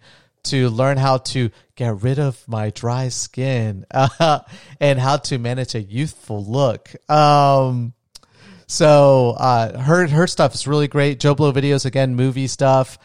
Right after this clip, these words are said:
I've been watching a lot of just, like, movie reviews, uh, recently. This is a video gamer, H June Shroud, big popular video gamer, H three podcast, one of my favorite.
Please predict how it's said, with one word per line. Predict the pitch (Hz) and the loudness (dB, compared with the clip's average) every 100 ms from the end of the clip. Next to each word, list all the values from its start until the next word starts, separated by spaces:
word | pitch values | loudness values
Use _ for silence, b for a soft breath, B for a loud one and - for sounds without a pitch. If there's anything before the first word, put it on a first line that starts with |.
| b b b | b b b
I've | 123 | -4
been | 143 131 | -2 0
watching | 120 123 | 0 -2
a | 117 | -2
lot | 113 | -2
of | 113 | -2
just, | 117 107 | -6 -6
like, | 113 107 | -6 -4
movie | 117 113 | -4 -2
reviews, | 117 113 110 117 113 113 107 - - | -2 -4 -4 -2 -2 -2 -6 -10 -12
uh, | - 104 - 107 - | -10 -8 -6 -8 -8
recently. | 120 127 - 120 120 117 110 b b b b b _ _ _ | -4 -4 -4 -6 -4 -6 -8 b b b b b _ _ _
This | 143 175 | -4 -2
is | 156 | 0
a | 147 131 | 2 2
video | 143 143 147 | 2 2 0
gamer, | 143 143 143 143 143 | 0 -2 0 -2 -2
H | 131 - - | -4 -6 -6
June | 135 135 135 135 131 - - | -4 -2 -2 -4 -6 -10 -12
Shroud, | - 135 127 127 127 131 123 - _ _ - | -4 2 4 4 4 2 -2 -12 _ _ -4
big | 135 - | -4 -2
popular | 131 127 135 127 | -2 -2 0 0
video | 113 123 127 | 0 -2 -2
gamer, | 123 127 123 123 123 117 b b b b _ | -2 -4 -2 -2 -2 -6 b b b b _
H | 139 139 - | -2 -2 -2
three | 143 139 | 0 0
podcast, | - 135 131 - 131 131 131 - - 165 | 2 0 0 0 0 0 -2 -8 -14 -20
one | 131 139 | -2 -2
of | 143 | 2
my | 143 | 0
favorite. | - 147 143 131 143 139 127 | 0 -2 -2 0 2 2 0